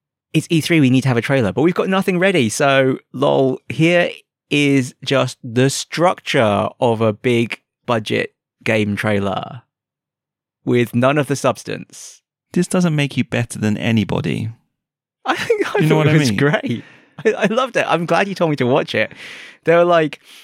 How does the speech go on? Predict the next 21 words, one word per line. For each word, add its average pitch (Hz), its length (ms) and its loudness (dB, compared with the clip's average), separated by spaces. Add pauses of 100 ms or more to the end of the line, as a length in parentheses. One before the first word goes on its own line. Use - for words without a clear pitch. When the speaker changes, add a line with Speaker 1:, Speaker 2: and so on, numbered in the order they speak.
Speaker 1:
"And 139 160 2
now 143 460 2
a 127 100 0
cool 180 540 4
landscape 180 420 -2
shot - 320 2
with 143 120 -6
the 156 80 -2
main 165 220 0
character, 147 560 0
but 131 160 -2
from 190 200 0
the 180 60 2
back 170 380 -2
'cause 135 140 -6
we 147 80 -2
haven't 170 280 -2
finished 185 220 0
designing 175 400 2
their 165 140 2
face," - 580 -4